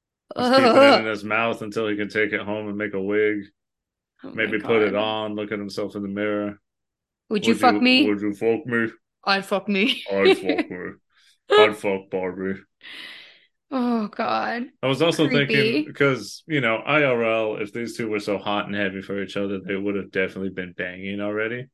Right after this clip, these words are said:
Speaker 2: You know, I want the spicy version of this story
Speaker 1: And I
Speaker 2: and
Speaker 1: think,
Speaker 2: make
Speaker 1: you know,
Speaker 2: the plot
Speaker 1: he,
Speaker 2: make
Speaker 1: he,
Speaker 2: sense.
Speaker 1: he put the wig on and, like, she was just pegging him. And he's just, like,
Speaker 2: Yeah.
Speaker 1: into it, you know?
Speaker 2: Love
Speaker 1: It's like,
Speaker 2: it.
Speaker 1: "I just have this wig for no reason. Don't worry about it."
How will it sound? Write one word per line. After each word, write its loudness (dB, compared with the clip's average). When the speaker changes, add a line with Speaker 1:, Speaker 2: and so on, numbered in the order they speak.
Speaker 2:
You 0
know, 4
I 2
want 4
the 4
spicy 0
version -6
of -12
this -8
story -6
Speaker 1:
And 2
I 6
Speaker 2:
and 6
Speaker 1:
think, 6
Speaker 2:
make 8
Speaker 1:
you 4
know, 6
Speaker 2:
the 6
plot 8
Speaker 1:
he, -2
Speaker 2:
make 4
Speaker 1:
he, -8
Speaker 2:
sense. -2
Speaker 1:
he 2
put -2
the 2
wig 4
on -2
and, -6
like, 0
she -2
was -4
just -6
pegging 0
him. -8
And -6
he's -2
just, 0
like, 4
Speaker 2:
Yeah. 4
Speaker 1:
into 2
it, 0
you -6
know? -2
Speaker 2:
Love 4
Speaker 1:
It's 2
like, 4
Speaker 2:
it. 6
Speaker 1:
"I 6
just 4
have 6
this -2
wig 4
for -2
no -2
reason. -2
Don't 0
worry 4
about 2
it." 0